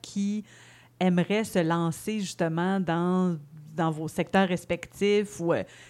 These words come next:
sais, est-ce qu'il y a de la place, par exemple, pour des entrepreneurs dans le secteur des, de transformation des pêches ?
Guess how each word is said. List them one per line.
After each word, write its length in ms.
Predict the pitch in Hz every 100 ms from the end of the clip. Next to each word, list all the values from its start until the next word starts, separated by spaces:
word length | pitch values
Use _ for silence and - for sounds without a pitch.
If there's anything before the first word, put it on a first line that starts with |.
| -
sais, 80 | 202
est-ce 120 | 185
qu'il 100 | 196
y 0 |
a 20 |
de 60 | 165
la 100 | 156
place, 400 | - 240 277 -
par 140 | 170
exemple, 480 | 160 156 180 196 190
pour 120 | 170
des 160 | 170 165
entrepreneurs 720 | 160 - - 170 175 196 196
dans 100 | 160
le 60 |
secteur 420 | 151 165 180 175
des, 300 | 175 156 147
de 140 | 147 156
transformation 560 | - 151 156 151 160
des 100 | 170
pêches ? 480 | 160 160 170 160 -